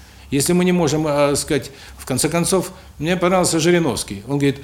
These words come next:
"У нас, э, совершаются чудовищные преступления. Лю-, э, сказать, людей нужно казнить, а у нас мораторий". Предлагаю, говорит, на один день отменить мораторий, замочить всех, а потом его опять включить. Ну,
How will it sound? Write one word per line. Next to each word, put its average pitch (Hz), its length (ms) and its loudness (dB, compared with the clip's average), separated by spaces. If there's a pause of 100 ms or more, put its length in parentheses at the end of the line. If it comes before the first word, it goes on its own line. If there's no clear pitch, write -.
(280)
"У 147 60 -4
нас, 190 340 2
э, 165 240 2
совершаются 170 540 0
чудовищные 170 480 0
преступления. 147 640 -6 (460)
Лю-, 143 200 0
э, 143 80 2
сказать, 147 240 0
людей 170 240 4
нужно 160 240 -2
казнить, 143 380 0
а 120 60 0
у 131 40 0
нас 160 180 -2
мораторий". 110 560 -2 (140)
Предлагаю, 190 480 2
говорит, 156 260 0
на 160 80 2
один 170 240 2
день 147 180 0
отменить 143 380 -2
мораторий, 123 500 -6 (1000)
замочить 170 600 4
всех, - 360 2
а 160 40 4
потом 165 300 2
его 147 220 4
опять 143 280 2
включить. 117 520 -4 (1160)
Ну, 208 240 2